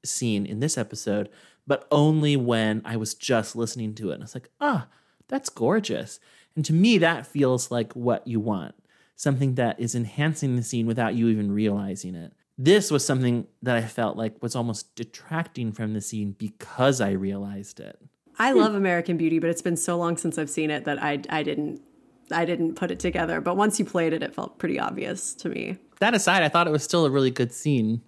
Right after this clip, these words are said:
Speaker 2: Yeah. <laughs> I'll, I've said it before, I'll say it again. I really, really love it when shows have these storylines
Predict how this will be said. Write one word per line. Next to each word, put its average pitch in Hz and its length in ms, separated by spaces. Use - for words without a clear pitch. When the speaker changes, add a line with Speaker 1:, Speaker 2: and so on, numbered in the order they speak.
Speaker 2:
Yeah. 160 320
<laughs> - 180
I'll, 247 240
I've 208 200
said 233 200
it 240 100
before, 220 300
I'll 190 80
say 190 220
it 185 60
again. 180 420
I 190 140
really, 185 500
really 175 220
love 170 180
it 175 80
when 170 140
shows 160 360
have 160 200
these 156 200
storylines 170 800